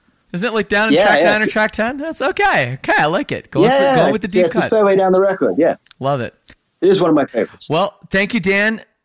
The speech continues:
Speaker 1: so much for, uh, for your time, and, and enjoy Japan. I bet you're not looking forward to that flight, but, uh,
Speaker 2: It'll, it'll be fine, man. I, I've been traveling for the last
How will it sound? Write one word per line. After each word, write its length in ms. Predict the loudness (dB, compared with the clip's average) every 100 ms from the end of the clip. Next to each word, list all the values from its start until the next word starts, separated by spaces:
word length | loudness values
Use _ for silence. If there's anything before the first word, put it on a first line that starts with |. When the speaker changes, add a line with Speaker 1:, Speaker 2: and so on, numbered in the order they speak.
| -10
Speaker 1:
so 360 | -6 -2 -2
much 240 | -2 -2 -4
for, 260 | -4 -2
uh, 120 | -2 -2
for 120 | -4
your 80 | -4
time, 380 | -4 -4 -4
and, 160 | -8 -8
and 240 | -10 -10
enjoy 600 | -10 -8 -4 -2 -2 -4 -6
Japan. 520 | -10 -8 -6 -6 -6
I 80 | -8
bet 260 | -8 -8
you're 80 | -6
not 120 | -6
looking 180 | -6 -12
forward 200 | -8 -6
to 60 | -4
that 200 | -6 -8
flight, 440 | -6 -4 -4 -6
but, 280 | -10 -10 -6
uh, 320 | -2 -2 -4 -8 _ _ _ _ -2
Speaker 2:
It'll, 200 | 2 2
it'll 160 | 2 0
be 80 | 0
fine, 340 | -2 0 2
man. 120 | 2 2
I, 80 | 0 0
I've 120 | -2
been 140 | -4
traveling 380 | -2 -2 0 0
for 100 | 0
the 120 | 0
last 480 | 0 2 0 -4 -14